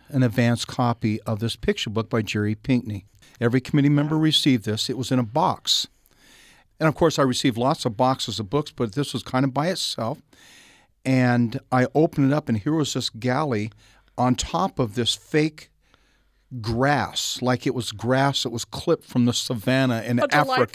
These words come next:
Speaker 2: delightful. <laughs>
Speaker 1: And on top was an invitation to join Jerry Pinkney and the committee in the Field Museum in Chicago, which was where our next conference was gonna be, and have him talk about his book.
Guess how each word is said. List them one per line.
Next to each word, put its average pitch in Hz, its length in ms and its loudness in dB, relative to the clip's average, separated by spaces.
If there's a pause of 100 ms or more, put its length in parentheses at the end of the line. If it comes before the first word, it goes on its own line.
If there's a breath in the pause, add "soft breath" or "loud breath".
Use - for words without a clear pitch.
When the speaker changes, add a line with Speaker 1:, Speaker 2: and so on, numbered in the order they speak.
Speaker 2:
delightful. 277 260 2
<laughs> - 40 -4 (560 loud breath)
Speaker 1:
And 147 360 2
on 143 180 4
top 180 400 2
was 131 220 2
an 123 100 6
invitation 120 720 0
to 123 140 -2
join 123 400 4
Jerry 120 320 2
Pinkney 131 520 -2
and 110 160 0
the 107 60 -2
committee 123 580 2 (680 soft breath)
in 135 240 6
the 123 100 2
Field 175 400 2
Museum 135 600 4
in 107 60 2
Chicago, 120 800 0
which 110 240 -2
was 101 140 -8
where 113 220 2
our 104 100 2
next 110 220 0
conference 151 440 -4
was 101 80 -8
gonna 104 180 -4
be, 101 300 -6 (540 loud breath)
and 135 420 4
have 131 320 2
him 147 160 0
talk 107 340 -6
about 117 260 -4
his 120 120 -4
book. 185 400 -8